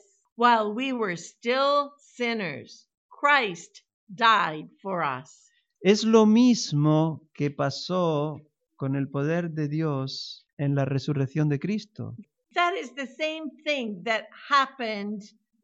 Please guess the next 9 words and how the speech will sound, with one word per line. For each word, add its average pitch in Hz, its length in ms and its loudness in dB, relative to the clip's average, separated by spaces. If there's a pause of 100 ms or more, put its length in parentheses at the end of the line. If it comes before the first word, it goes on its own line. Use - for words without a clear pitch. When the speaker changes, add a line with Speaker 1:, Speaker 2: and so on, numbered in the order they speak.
Speaker 1:
with 277 340 -6
the 294 100 -2
power 294 580 2
of 220 200 -4
God 208 560 4 (200)
when 220 540 -6 (100)
Christ 254 500 -6
was 208 220 -6
resurrected. 196 880 -6